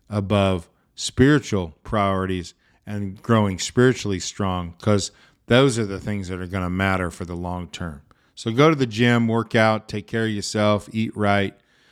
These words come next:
but also open your Bible, spend time in prayer,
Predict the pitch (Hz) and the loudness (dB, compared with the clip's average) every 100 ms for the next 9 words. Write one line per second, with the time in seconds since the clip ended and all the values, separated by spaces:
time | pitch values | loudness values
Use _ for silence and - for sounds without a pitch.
0 | _ _ _ 107 117 110 - - 120 127 | _ _ _ 2 4 4 0 -2 2 2
1 | - 117 98 87 _ _ 127 135 135 117 | 2 2 2 -2 _ _ 0 2 2 2
2 | 98 98 101 110 92 80 - _ - 127 | 2 0 0 0 -4 -10 -16 _ -8 -2
3 | 127 - 117 110 98 85 107 107 98 80 | -2 2 2 2 -2 -6 -4 -4 -4 -10